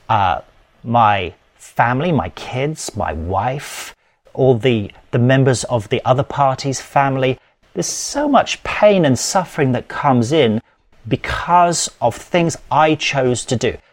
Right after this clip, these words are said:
Sometimes, um, I deliberately choose to dum-, do something that is wrong. I might not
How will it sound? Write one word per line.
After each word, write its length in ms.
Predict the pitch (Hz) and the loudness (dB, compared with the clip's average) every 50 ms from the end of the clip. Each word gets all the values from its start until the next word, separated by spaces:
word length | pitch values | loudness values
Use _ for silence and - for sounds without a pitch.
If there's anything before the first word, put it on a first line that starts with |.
| _ | _
Sometimes, 840 | - - - - 185 185 175 - 165 170 170 165 165 143 - - - _ _ _ _ _ _ _ _ - | -14 -4 0 2 2 2 2 0 0 0 0 0 -2 -4 -8 -10 -14 _ _ _ _ _ _ _ _ -2
um, 380 | 135 139 135 135 131 123 120 - _ _ _ _ _ _ _ - - _ _ | 0 2 2 0 -2 -6 -8 -12 _ _ _ _ _ _ _ -20 -20 _ _
I 140 | - 127 135 | 0 0 0
deliberately 580 | - 127 113 113 120 139 143 127 156 160 185 175 | 0 0 0 2 4 4 2 2 0 -2 -2 -4
choose 340 | - - - 190 196 185 - | -2 -2 0 0 0 -2 -4
to 100 | 202 185 | -6 -2
dum-, 280 | - 196 180 190 170 - - _ _ | 0 2 2 2 0 -4 -12 _ _
do 120 | - 170 | 0 0
something 460 | 170 - - 175 170 156 - 175 170 160 | 0 0 0 -2 -2 -2 -2 -4 -2 -2
that 160 | - 170 175 | 0 0 0
is 180 | 170 160 - | 0 -2 0
wrong. 360 | 165 165 165 170 175 175 170 - _ _ _ _ _ _ _ _ _ _ _ _ _ | 2 4 4 4 4 2 -4 -10 _ _ _ _ _ _ _ _ _ _ _ _ _
I 140 | - 151 165 | 0 2 2
might 300 | 165 180 202 208 - - | 4 4 2 2 0 0
not 500 | 175 160 175 208 - - - - - - | 2 4 6 6 4 4 -2 -10 -14 -16